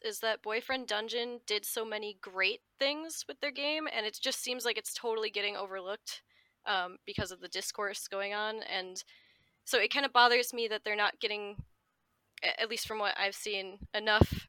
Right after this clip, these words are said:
recognition in my mind for all of the great things they tried to do, like how inclusive they were with their content and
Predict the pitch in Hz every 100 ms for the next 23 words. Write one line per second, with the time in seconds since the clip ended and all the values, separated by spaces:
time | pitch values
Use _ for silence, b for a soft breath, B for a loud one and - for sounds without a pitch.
0 | _ 226 233 240 226 214 226 220 208 202
1 | 208 196 196 202 - 220 202 190 202 208
2 | - 208 202 214 214 220 214 208 208 202
3 | 214 196 196 208 208 202 208 - 208 208
4 | 220 208 202 214 - 208 196 202 196 202
5 | 202 208 196 214 196 208 190 190 - 185
6 | 190